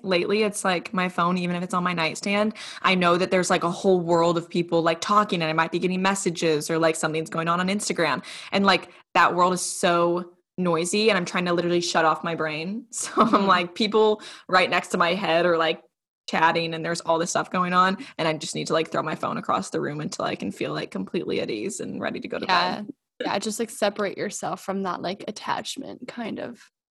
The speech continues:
Speaker 1: Yeah. Okay.
Speaker 2: Awesome.
Speaker 1: My last one for phone is, actually, I'm encouraging you to use your phone. So maybe call a friend for the spring and summer and plan something, because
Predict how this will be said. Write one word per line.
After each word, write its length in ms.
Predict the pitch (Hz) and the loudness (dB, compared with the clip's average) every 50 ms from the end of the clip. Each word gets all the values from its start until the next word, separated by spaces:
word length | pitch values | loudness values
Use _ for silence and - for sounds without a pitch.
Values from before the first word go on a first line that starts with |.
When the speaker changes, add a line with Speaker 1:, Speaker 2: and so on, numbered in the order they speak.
| _ _ _ | _ _ _
Speaker 1:
Yeah. 260 | 196 190 - - - - _ _ _ _ _ _ _ _ _ _ _ _ _ _ _ _ _ _ _ _ _ _ _ _ - | -8 -6 -6 -6 -8 -10 _ _ _ _ _ _ _ _ _ _ _ _ _ _ _ _ _ _ _ _ _ _ _ _ -6
Okay. 140 | 240 220 202 | -4 -2 -2
Speaker 2:
Awesome. 400 | 202 190 - - - 196 214 220 | -4 -4 -8 -12 -12 -10 -10 -8
Speaker 1:
My 300 | 196 202 202 196 196 - _ _ _ _ _ _ - | -8 -8 -8 -8 -10 -12 _ _ _ _ _ _ -4
last 600 | - 196 190 190 208 240 285 - - - - - | -2 0 2 2 2 2 0 -4 -8 -10 -10 -10
one 460 | 185 180 180 175 175 175 175 175 202 | -8 -6 -6 -4 -4 -6 -6 -8 -10
for 680 | - - - - 190 185 180 175 175 175 170 170 - - _ _ _ _ _ _ - | -12 -16 -12 -8 -6 -4 -2 -2 -4 -4 -6 -8 -10 -14 _ _ _ _ _ _ -2
phone 500 | 196 220 247 214 175 156 156 151 - - - - - - _ _ _ _ _ - | 0 2 2 2 2 0 -2 -4 -6 -8 -10 -14 -20 -20 _ _ _ _ _ -2
is, 420 | 208 247 240 202 165 156 156 - - - | 2 4 4 4 4 2 0 -4 -2 -2
actually, 540 | - 247 247 - - - 285 277 269 262 | -2 -2 -2 -4 -6 -4 -2 0 2 2
I'm 120 | 247 233 226 | 2 2 2
encouraging 480 | 220 240 254 220 208 185 - 196 190 | 0 0 0 -2 -2 -2 -2 -4 -4
you 320 | 185 185 180 180 175 175 170 | -4 -4 -4 -4 -6 -6 -8
to 140 | 175 - 190 | -10 -8 -4
use 300 | 180 202 214 208 196 202 | -2 0 0 0 -2 -4
your 80 | - 202 | -8 -10
phone. 380 | - - - - 214 208 208 - - - - - _ _ _ _ - | -10 -12 -10 -8 -8 -8 -10 -10 -14 -20 -20 -20 _ _ _ _ -6
So 480 | - - 196 185 180 175 170 175 - - | 0 4 6 6 6 4 2 -2 -6 -12
maybe 300 | - 202 208 240 285 311 | -6 -2 0 0 0 -2
call 360 | 311 - - - 247 233 226 | -2 -4 0 2 4 4 4
a 40 | 226 | 2
friend 480 | 226 - - 214 202 220 240 233 208 196 | -2 -4 0 0 2 2 2 0 0 -2
for 420 | - - - 190 185 180 175 175 | -6 -8 -4 0 2 2 2 2
the 140 | 175 - - | 0 -4 -8
spring 320 | - - - 214 208 202 | -12 -8 -4 -4 -2 -2
and 100 | 202 202 | -2 -4
summer 460 | 196 - 202 202 208 214 196 180 180 - - | -2 0 0 0 2 2 2 0 0 -2 -4
and 340 | 185 180 175 170 165 160 - - - | -4 -4 -2 -4 -4 -6 -8 -10 -12
plan 400 | - - - 196 208 226 233 226 | -8 -4 0 2 4 4 2 2
something, 540 | 226 - 156 117 208 - - 95 92 - - | 0 -4 -6 -6 -6 -8 -10 -10 -10 -10 -10
because 540 | - 190 - - 202 185 180 175 175 175 | -10 -10 -8 -4 -2 0 0 0 -2 -4